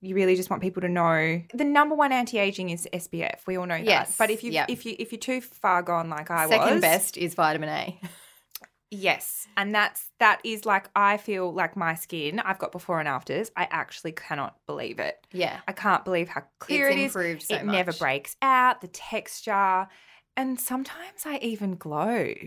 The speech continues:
Speaker 2: Yeah,
Speaker 1: And
Speaker 2: you
Speaker 1: I
Speaker 2: do.
Speaker 1: just, and people comment on the glow. And I'm
Speaker 2: Yeah.
Speaker 1: like, "This is crazy."
Speaker 2: Yeah.
Speaker 1: It's true.
Speaker 2: Isn't it nice when
Speaker 1: Oh.
Speaker 2: someone's like, "You've got nice skin," and it's like,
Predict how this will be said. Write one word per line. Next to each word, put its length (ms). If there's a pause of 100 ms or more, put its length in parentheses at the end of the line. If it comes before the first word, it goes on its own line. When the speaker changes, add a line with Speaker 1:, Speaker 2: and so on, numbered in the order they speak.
Speaker 2:
Yeah, 460
Speaker 1:
And 120
Speaker 2:
you 40
Speaker 1:
I 180
Speaker 2:
do. 260
Speaker 1:
just, 200
and 100
people 340
comment 840
on 160
the 80
glow. 320
And 380
I'm 120
Speaker 2:
Yeah. 60
Speaker 1:
like, 220
"This 180
is 140
crazy." 600
Speaker 2:
Yeah. 140
Speaker 1:
It's 220
true. 680
Speaker 2:
Isn't 180
it 100
nice 340
when 140
Speaker 1:
Oh. 20
Speaker 2:
someone's 300
like, 200
"You've 160
got 200
nice 260
skin," 260
and 120
it's 180
like, 240